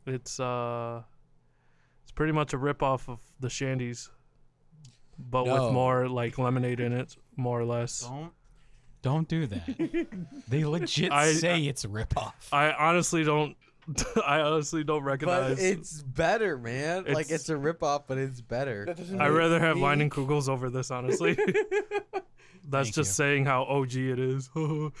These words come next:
Speaker 1: It's so original. Um,
Speaker 2: It's the greatest.
Speaker 1: I almost, un-, I almost, e-, every time I say, <laughs> "Oh, it's original," I, I see that fucking joy face every time. <laughs> "Oh, it's original, right, dude?" But anyways,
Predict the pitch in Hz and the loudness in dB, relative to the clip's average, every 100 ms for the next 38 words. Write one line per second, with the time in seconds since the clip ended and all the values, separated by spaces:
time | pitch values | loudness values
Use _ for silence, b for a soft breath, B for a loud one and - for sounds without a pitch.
0 | B 147 151 - 147 147 143 139 135 135 | B -2 -2 0 0 2 0 0 -2 -2
1 | 143 147 139 131 131 131 123 104 - - | -2 0 2 2 0 -2 -4 -10 -12 -10
2 | 95 98 104 107 110 - - - - - | -8 -6 -4 -4 -8 -10 -20 -20 -20 -20
3 | _ - - 151 170 180 185 170 - 156 | _ -10 0 2 4 4 2 0 -2 -2
4 | 151 156 175 165 156 - - 135 - 139 | 2 4 4 2 0 -6 -10 -10 -4 0
5 | 143 143 147 139 131 156 143 170 160 156 | 0 2 0 0 0 0 2 2 2 0
6 | 147 143 - 151 151 143 147 139 143 - | 0 -4 -4 -2 0 0 0 -2 -4 -8
7 | - - 135 - - - - - 139 - | -14 -10 -10 -14 -20 -20 -12 -4 -2 0
8 | 147 135 123 135 127 127 117 123 123 117 | 0 -2 -2 -6 -6 -6 -6 -6 -6 -6
9 | 127 120 - 127 123 120 120 120 135 139 | -8 -10 -10 -10 -10 -12 -10 -8 -6 -4
10 | 185 180 170 - 156 165 156 156 147 139 | -2 0 -2 -2 0 0 0 -2 -2 -2
11 | 147 147 165 165 165 160 220 B B B | -2 -2 -4 -4 -4 -4 -6 B B B
12 | B - 247 247 196 156 143 - - | B 2 6 6 6 4 2 -2 -12